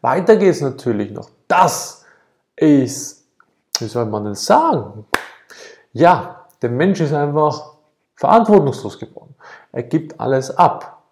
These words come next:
Das ist mal ein wichtiger Aspekt. Also ich habe jetzt heute aus meiner Sicht, wenn ich krank werde, es, es gibt nur, ich habe einen Krankheitszustand, also ich bin krank oder gesund, ich habe nicht Krankheiten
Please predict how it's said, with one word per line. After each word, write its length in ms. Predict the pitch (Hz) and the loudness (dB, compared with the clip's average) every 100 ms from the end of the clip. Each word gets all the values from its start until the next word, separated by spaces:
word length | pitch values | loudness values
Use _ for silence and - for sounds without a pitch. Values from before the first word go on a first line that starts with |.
| _ | _
Das 80 | 110 | -4
ist 160 | 147 160 | -2 0
mal 140 | 165 | -2
ein 340 | 170 202 180 | 0 0 2
wichtiger 420 | 135 101 - 110 - | 0 -4 -8 -8 -6
Aspekt. 420 | 110 - - - | -8 -10 -12 -10
Also 160 | 104 | -6
ich 140 | 110 110 | -4 2
habe 240 | 131 131 | 2 4
jetzt 280 | 131 127 - - - - - | 0 0 -8 -20 -20 -20 2
heute 260 | 127 143 147 | 6 6 6
aus 140 | 123 | 2
meiner 340 | 139 147 170 175 | 0 2 2 2
Sicht, 360 | 175 190 - | 4 2 0
wenn 160 | 110 110 | -6 -6
ich 260 | 107 - _ _ _ _ _ | -8 -14 _ _ _ _ _
krank 560 | - 107 127 165 - - | -10 -6 -4 -4 -8 -2
werde, 580 | 131 156 180 185 214 277 | 4 6 8 6 6 4
es, 240 | 135 - | 0 -4
es 200 | 120 - | -6 -6
gibt 260 | - 160 - | -6 -6 -4
nur, 400 | 151 156 151 - | 0 2 2 -2
ich 160 | 120 | -6
habe 300 | 123 120 - | -6 -6 -8
einen 300 | 113 113 107 107 _ _ _ | -6 -6 -6 -12 _ _ _
Krankheitszustand, 1600 | - 127 147 151 - 156 160 156 - - 165 - - 185 190 185 - | -2 -2 -2 -8 -4 -2 -2 -4 -8 -4 -2 -2 0 0 0 -4 -6
also 180 | 104 | -6
ich 120 | 113 - | -8 -10
bin 160 | 113 | -6
krank 320 | - 120 120 | -2 -2 -2
oder 100 | 113 | -4
gesund, 400 | 107 110 165 175 | -4 -4 -2 -2
ich 240 | 127 - - | -4 -10 -18
habe 180 | 107 117 | -16 -14
nicht 140 | 117 | -14
Krankheiten 720 | - 123 - 156 185 254 277 | -10 -8 2 4 4 0 -6